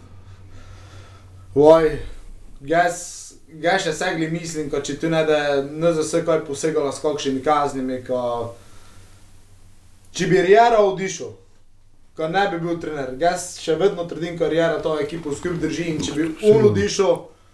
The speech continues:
Speaker 1: bi dosta bolj vrgel v to, kot se lejko razpadnejo.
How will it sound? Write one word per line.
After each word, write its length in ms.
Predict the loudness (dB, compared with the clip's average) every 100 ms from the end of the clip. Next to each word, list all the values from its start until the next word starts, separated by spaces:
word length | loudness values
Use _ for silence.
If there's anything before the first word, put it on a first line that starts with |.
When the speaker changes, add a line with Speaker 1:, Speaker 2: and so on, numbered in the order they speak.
| -20 -20 -20 -20 _ -20 -20 -20 -20 -20 -20 -20 -20 -20 -20 -20 -20 -20 -20 -8
Speaker 1:
bi 80 | -4
dosta 400 | 6 6 6 -2
bolj 240 | 4 4 4
vrgel 300 | 0 -2 -4
v 80 |
to, 160 | -2 0 0
kot 200 | -4 -8
se 140 | -6
lejko 300 | 0 0 0
razpadnejo. 680 | -6 -4 -2 -2 -2 -4 -6